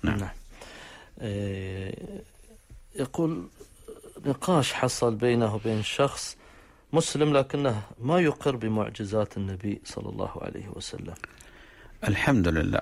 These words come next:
Speaker 1: أولًا بالنسبة لأن الأنبياء عمومًا أيدهم الله جل وعلا بالآيات،
Speaker 2: م.
Speaker 1: ومن جملة، آه، الأنبياء نبينا عليه الصلاة والسلام،
Speaker 2: نعم.
Speaker 1: فقد أيده الله عز وجل بالمعجزات،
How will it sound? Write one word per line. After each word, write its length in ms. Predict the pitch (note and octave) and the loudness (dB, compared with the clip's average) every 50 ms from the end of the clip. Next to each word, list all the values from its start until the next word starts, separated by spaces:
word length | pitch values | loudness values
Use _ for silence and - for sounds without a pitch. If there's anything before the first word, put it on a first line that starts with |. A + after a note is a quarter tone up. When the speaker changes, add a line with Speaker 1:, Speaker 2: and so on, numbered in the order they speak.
| - - | 2 2
Speaker 1:
أولًا 400 | B3+ A#3+ A#3 - B2+ A#2 A#2+ A#2 | 2 4 6 6 6 6 4 4
بالنسبة 460 | G#2+ G2+ A#2+ C#3 C3+ - - - G2 - - | 4 2 2 2 2 0 2 0 0 2 2
لأن 1400 | F2+ F2+ F#2 F#2 F2 F#2 G2 - - - - - - - - - - - - - - - - - E2 E2+ E2+ E2+ | 2 2 4 4 4 4 4 2 2 0 -2 -2 0 0 2 2 0 0 0 -2 -4 -2 0 2 2 4 4 4
الأنبياء 800 | E2+ - - - - - E2 G2 G2 F#2 G2 F#2+ F#2 E2 C#2 D2+ | 4 2 2 0 2 4 6 6 6 6 6 6 6 6 6 4
عمومًا 420 | E2+ F#2 G2+ G2+ F#2+ F#2 F2 D2 | 4 4 6 6 6 4 4 4
أيدهم 500 | - E2 F#2+ A2 A2 G#2 G2 E2+ F#2 F2 | 4 4 6 6 6 6 4 4 4 4
الله 340 | E2+ F2 F2+ F#2 F2 F2 E2+ | 4 6 6 6 6 4 4
جل 280 | E2 E2+ E2+ E2 F2 F2+ | 2 2 2 4 4 4
وعلا 340 | F#2 G2+ F#2 F2 F2+ F2 E2+ | 6 6 6 6 4 2 0
بالآيات، 840 | F2+ F#2 G2+ G2+ G2+ - - F2+ F2+ F2 F2+ E2+ D#2 - - - - - - - - - | 0 2 2 2 2 2 4 4 4 4 4 4 2 0 -4 -8 -10 -10 -12 -14 -10 -8
Speaker 2:
م. 40 | C#3 A#2+ - - - - - - - - | -8 -8 -8 -12 -16 -18 -18 -14 -8 -2
Speaker 1:
ومن 400 | - - F#2+ F#2+ G2 G2 F#2+ F#2+ | 2 4 4 6 6 6 6 6
جملة، 360 | G2+ A#2+ B2+ A#2+ A2 G2+ - - - | 6 6 6 6 6 4 4 2 0
آه، 1300 | G2 G2 - - - - G1+ G1+ G1+ - - G1+ G1+ G1+ G1+ - - - - - - - - - - - - | 0 0 0 0 0 0 0 0 0 0 0 0 0 -2 -2 -2 -4 -4 -4 -4 -4 -4 -6 -4 -2 -2 0
الأنبياء 720 | F#2+ F#2 - G2 G2+ F#2+ F2 F#2 F#2 G2 G#2+ - - - | 2 4 4 6 6 6 6 6 6 6 6 6 4 4
نبينا 500 | G#2 G2 A2+ A#2+ G#2 - - E2+ F2 E2 | 2 4 4 4 4 4 4 4 4 4
عليه 180 | E2 E2+ E2+ | 4 4 4
الصلاة 420 | D#2+ - - - F#2 F#2 F2 E2+ - - | 2 2 0 0 2 4 4 2 2 0
والسلام، 360 | - - - - - - G#2 | -2 -2 -2 0 2 4 4
Speaker 2:
نعم. 120 | G#2+ A#2+ - | 6 4 4
Speaker 1:
فقد 340 | G2 A2+ - - F#2 F2 - | 2 0 2 2 0 2 2
أيده 420 | - F2+ F#2+ G2 F2+ F2+ F2 F2 | 4 4 4 4 4 4 2 2
الله 340 | D#2+ E2 F#2 E2+ E2+ E2+ - | 2 4 4 2 2 2 2
عز 240 | - F2+ F2 F2 E2 | 0 0 0 2 2
وجل 280 | E2 F2 G2+ A2 G2+ | 2 4 4 4 4
بالمعجزات، 960 | F#2 F#2 F2+ E2+ F2 E2+ D2 F2 F2+ F#2 E2 E2 F2 F2+ G#2 A#2+ C#3 C3 - | 4 4 4 4 4 4 4 2 2 0 0 4 6 6 6 6 4 2 -2